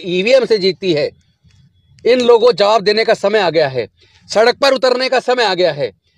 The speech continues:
संवैधानिक तरीके से, प्रजातांत्रिक तरीके से सबको सड़क पर उतरकर इस सरकार का जवाब देना होगा।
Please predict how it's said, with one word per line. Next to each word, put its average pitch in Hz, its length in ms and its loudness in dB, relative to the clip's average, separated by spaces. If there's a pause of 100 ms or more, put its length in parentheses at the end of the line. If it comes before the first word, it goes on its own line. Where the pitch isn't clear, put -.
(180)
संवैधानिक 247 540 0
तरीके 269 340 0
से, 240 140 0
प्रजातांत्रिक 247 680 -4
तरीके 226 340 -2
से 214 120 -4
सबको 226 300 -2
सड़क 233 260 0
पर 214 120 0
उतरकर 190 400 0 (420)
इस 247 140 0
सरकार 262 320 2
का 240 100 2
जवाब 214 300 0
देना 214 200 0
होगा। 160 320 -2